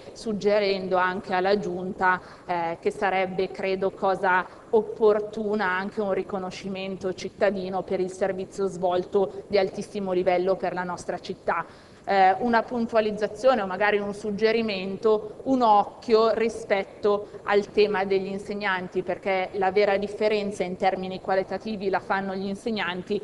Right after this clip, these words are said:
la necessità di una continuità serve proprio, eh,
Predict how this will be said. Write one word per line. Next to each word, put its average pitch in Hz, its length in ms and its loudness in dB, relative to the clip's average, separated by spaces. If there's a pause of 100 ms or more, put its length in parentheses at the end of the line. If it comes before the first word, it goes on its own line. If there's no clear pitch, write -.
(200)
la 208 140 2
necessità 196 680 -2
di 202 100 -4
una 202 200 -2
continuità 196 1080 -2 (220)
serve 180 680 0
proprio, 180 720 -2 (180)
eh, 156 400 -2